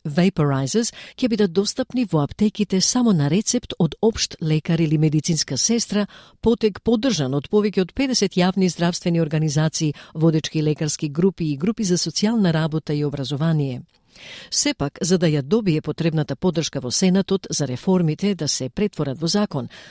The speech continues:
владата во последен момент постигна договор со Зелените во кој беше отстранет моделот на рецепти.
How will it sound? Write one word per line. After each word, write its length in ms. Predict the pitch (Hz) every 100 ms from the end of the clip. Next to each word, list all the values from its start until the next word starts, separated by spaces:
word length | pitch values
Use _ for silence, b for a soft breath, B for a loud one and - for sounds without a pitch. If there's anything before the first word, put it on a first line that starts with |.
| B
владата 420 | 143 160 156 151
во 120 | 147
последен 420 | 139 214 180 160 151
момент 320 | 208 247 -
постигна 420 | 214 - 208 202
договор 380 | 185 190 180 185
со 160 | -
Зелените 540 | 151 143 165 180 170 165 B B -
во 140 | 208
кој 240 | - 226 208
беше 360 | 170 - 147 - 220
отстранет 600 | 233 - 147 143 131 -
моделот 580 | 165 151 156 156 156 - -
на 200 | 156 151
рецепти. 520 | 143 - 135 -